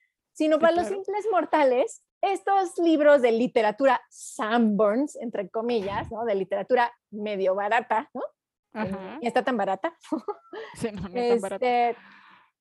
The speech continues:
Speaker 1: tienen, tienen ciertas cosas que son muy interesantes y parte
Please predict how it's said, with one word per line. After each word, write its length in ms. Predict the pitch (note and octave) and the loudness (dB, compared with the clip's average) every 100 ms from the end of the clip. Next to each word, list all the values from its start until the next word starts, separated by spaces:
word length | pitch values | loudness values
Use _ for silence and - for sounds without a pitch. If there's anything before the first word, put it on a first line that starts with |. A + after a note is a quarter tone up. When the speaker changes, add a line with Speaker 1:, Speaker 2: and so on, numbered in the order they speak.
| - | 0
Speaker 1:
tienen, 260 | G4 G4+ A4 G4+ F#4 D4 | 2 4 0 -2 -8 -4
tienen 260 | F#4+ G4 G#4+ | -2 0 0
ciertas 340 | G#4+ G4+ G#4+ - | -2 -2 -4 -4
cosas 260 | F4 F#4 | -2 -2
que 100 | C#4 | -2
son 280 | B3 D4 D4 | 0 0 0
muy 400 | C4+ C#4 D4 D4+ | -2 0 2 2
interesantes 720 | D4+ C#4 A#3 A#3 D4 C4 A#3+ - | 0 0 -2 -2 -4 -2 -4 -4
y 180 | C#4+ D4 | -2 0
parte 260 | E4 F4 | 0 0